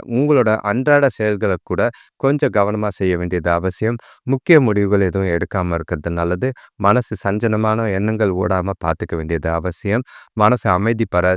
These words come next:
தியானம் பண்ணுங்க, கோயிலுக்கு போயிட்டு வர்றது நல்லது. வேலை தொழிலை பொறுத்தளவுக்கு அதிகமான வேலை இருக்கு, அது உங்களை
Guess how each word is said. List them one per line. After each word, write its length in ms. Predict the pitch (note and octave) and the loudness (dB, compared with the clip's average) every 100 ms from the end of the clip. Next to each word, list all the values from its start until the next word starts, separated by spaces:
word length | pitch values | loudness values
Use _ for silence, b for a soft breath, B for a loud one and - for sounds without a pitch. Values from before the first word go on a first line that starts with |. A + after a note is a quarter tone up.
| F2+ | 0
தியானம் 360 | F#2 F#2+ G#2+ G2+ | 0 2 0 -2
பண்ணுங்க, 380 | F#2+ E2+ F#2 G#2 _ | -4 -4 -4 -6 _
கோயிலுக்கு 420 | D3 D#3 B2+ F2+ | 2 2 0 -4
போயிட்டு 260 | F2+ E2 | -6 -4
வர்றது 280 | E2 D#2+ G2+ D#3 | -4 -2 -2 -2
நல்லது. 440 | A#2 E2+ D#2 F#2+ F#2 B B B | -2 -2 -2 -2 -4 B B B
வேலை 320 | - A2 A#2+ | 2 4 4
தொழிலை 300 | - G#2+ A2 G2 | 2 2 2 0
பொறுத்தளவுக்கு 560 | F#2 - F2+ E2+ A2+ A2 | -4 0 -2 0 -2 -2
அதிகமான 580 | F#2 F#2+ G#2+ G#2+ A2+ A2+ | -2 -4 -2 0 0 0
வேலை 280 | F#2 F#2+ G2 | 0 0 -2
இருக்கு, 340 | F2 - G#2+ G#2 B B | -4 -2 -2 -2 B B
அது 280 | F#2+ G2 G#2+ G#2+ - G2+ | 0 2 2 0 -8 -6
உங்களை 380 | G2+ G#2+ G#2 | -2 0 0